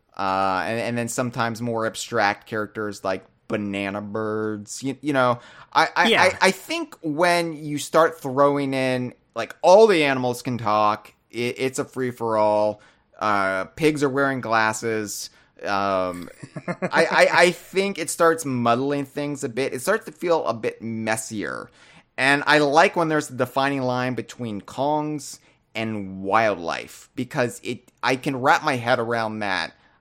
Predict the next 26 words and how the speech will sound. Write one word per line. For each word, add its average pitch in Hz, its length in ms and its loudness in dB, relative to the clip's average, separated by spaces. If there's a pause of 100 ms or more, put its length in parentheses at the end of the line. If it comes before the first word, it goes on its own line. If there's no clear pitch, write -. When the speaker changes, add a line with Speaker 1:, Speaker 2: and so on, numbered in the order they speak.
(320)
Speaker 1:
and 127 120 -2
it, 131 140 -4
it 123 160 -2
feels 165 380 -2
like 135 160 2
a 127 60 2
more 123 600 0
exciting 117 920 -6
world. 120 580 -4 (760)
A-, 131 680 -10
and 151 180 2
if 151 160 2
everybody 170 320 2
can 139 160 -6
talk, 147 460 2
you're 139 100 -2
like, 135 220 2
"Well, 139 240 0
why 147 640 2
doesn't 127 680 -4
Rambi, 107 800 -6
why, 123 160 0
why, 151 240 4
why 147 420 2
doesn't 147 360 0
Rambi, 113 720 -6